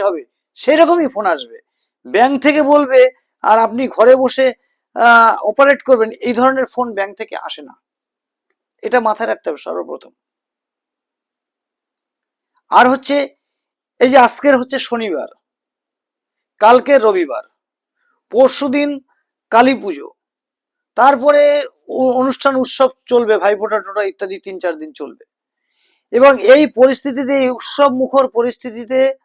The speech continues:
মানুষ, আহ, প্রথম কথা হচ্ছে ব্যাংক বন্ধ আছে দু তিন দিন, শনি রবি সোম।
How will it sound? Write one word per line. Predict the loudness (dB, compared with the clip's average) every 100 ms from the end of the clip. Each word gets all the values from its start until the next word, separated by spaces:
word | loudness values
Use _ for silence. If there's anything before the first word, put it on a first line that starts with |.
| _ _ _ -4
মানুষ, | 0 2 2 -2 -6 -16 _ _ _ _ _ _ _ _ _
আহ, | -6 -4
প্রথম | 0 2 2
কথা | 2 2
হচ্ছে | 0 -2
ব্যাংক | 2 2 0
বন্ধ | -2 -2 2
আছে | 4 4 2 -4
দু | -4 -10
তিন | -10 -10
দিন, | -10 -12 _ _ _ _ _ _ _
শনি | -6 -4
রবি | -2 -4
সোম। | -6 -10